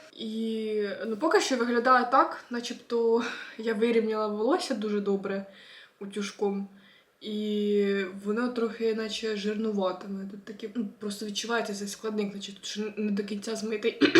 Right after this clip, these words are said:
<clears throat> Що ж таке? Ну і покажу фен, який я купила. Не знаю. Я довго не вибирала, я просто взагалі не розумію, що яке надо. Просто головне, щоб він був потужний, з іонізацією якоюсь там, вроді так називається.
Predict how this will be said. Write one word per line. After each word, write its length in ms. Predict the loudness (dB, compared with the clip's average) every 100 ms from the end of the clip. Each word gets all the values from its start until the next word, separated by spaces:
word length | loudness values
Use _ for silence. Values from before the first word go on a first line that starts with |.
| 8 10
<clears throat> 400 | 10 10 8 6
Що 100 | -4
ж 100 | -4
таке? 360 | 4 4 4 -2 -16 _ -20 -4
Ну 200 | -2 0
і 100 | 0
покажу 680 | 0 2 2 4 4 4 2 -6 _ -2
фен, 300 | 0 0 -4
який 240 | -8 -6
я 60 | -8
купила. 460 | -4 0 0 0 -4 -14 -10
Не 60 | -6
знаю. 220 | -4 -4 -2
Я 100 | 2
довго 240 | 4 6 6
не 100 | 6
вибирала, 460 | 4 4 6 6
я 80 | 6
просто 320 | 2 -4 -4
взагалі 280 | -4 2 2 4
не 100 | 4
розумію, 320 | 6 4 0 -2 -2 0 0 -2 -6
що 360 | -4 2 6 6
яке 260 | 6 4
надо. 320 | 4 6 6 4 2 -10 -18 -16 -2
Просто 260 | -2 2 6
головне, 220 | 8 6
щоб 180 | 6 4
він 100 | 2
був 80 | 2
потужний, 680 | 2 6 6 8 6 6
з 200 | 4 -4 0
іонізацією 1000 | 6 6 6 4 4 2 2 2 4 4
якоюсь 340 | 4 0 0
там, 180 | 0 0
вроді 200 | 0 0
так 180 | -4 -2
називається. 640 | -2 -2 0 2 0 -4